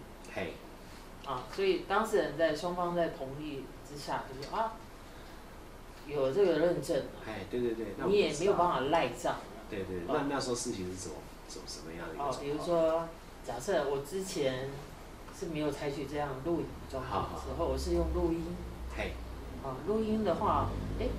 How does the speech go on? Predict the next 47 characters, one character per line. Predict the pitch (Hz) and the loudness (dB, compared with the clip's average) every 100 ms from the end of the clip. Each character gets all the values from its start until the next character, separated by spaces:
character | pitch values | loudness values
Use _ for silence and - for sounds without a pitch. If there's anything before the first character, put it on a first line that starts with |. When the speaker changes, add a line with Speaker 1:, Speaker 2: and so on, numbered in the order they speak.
| - - - - - | -4 -4 -4 -4 0
Speaker 2:
法 | - 131 | 2 6
官 | 220 240 | 6 6
就 | 247 | 8
会 | 247 208 | 8 6
知 | 202 | 4
道 | 208 185 | 6 6
说， | 170 180 180 | 6 2 2
哎， | 190 | 2
再 | 185 208 | 4 6
加， | 208 208 202 | 8 8 6
加 | - 208 220 | 4 8 8
上 | 247 220 | 8 4
我 | 139 139 | 2 0
们 | 139 165 | 2 8
赖 | 214 220 185 185 | 8 8 6 2
啊， | 175 175 175 175 | 0 0 -2 -2
对 | 196 | -2
话 | 190 185 151 | 0 0 0
方 | 135 156 - | 0 -2 -2
式， | |
Speaker 1:
嘿， | 117 156 | -2 -2
嘿， | 127 | -2
嘿。 | 120 | -2
Speaker 2:
然 | 143 170 | -4 2
后 | 185 156 - - - - - - | 4 4 2 -4 -10 -12 -12 -2
截 | 147 175 | 4 4
图 | 180 170 | 4 4
下 | 196 | 6
来 | 160 143 | 6 6
去， | 143 - 165 139 - - - - - - | 2 0 2 2 -2 -6 -12 -14 -14 -10
呃， | - - - - - | -10 -10 -12 -12 -10
去 | - 156 127 - | -6 -6 -6 -2
列 | 170 | 0
印 | 143 135 147 - - | 0 -2 -6 -10 -12
啊。 | - - | -12 -8
Speaker 1:
嘿。 | 95 - - - - - - - - - - | -8 -8 -12 -14 -14 -16 -16 -16 -16 -16 2
Speaker 2:
这 | 277 262 | 4 6
其 | - 160 | 4 -2
实 | 160 156 | 0 2
对 | 185 156 131 | 4 6 4
设 | - 185 | 2 0
计 | 165 | 2
师 | 151 156 147 | -2 -6 -6
是 | 156 | -4
有 | 131 123 - | -4 -6 -8
利 | |
的， | 135 | -8